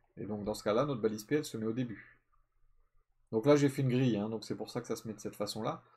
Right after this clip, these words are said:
Mais notre balise P est bien en début directement de, euh,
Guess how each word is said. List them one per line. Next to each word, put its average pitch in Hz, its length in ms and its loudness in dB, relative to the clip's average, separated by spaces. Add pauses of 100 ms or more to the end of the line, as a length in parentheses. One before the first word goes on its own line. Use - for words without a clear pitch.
(300)
Mais 117 100 -2
notre 110 160 -2
balise 107 280 0
P 156 220 2
est 113 120 0
bien 127 300 0
en 104 120 -6
début 120 380 -2 (760)
directement 110 640 -4
de, 113 100 -2
euh, 98 420 0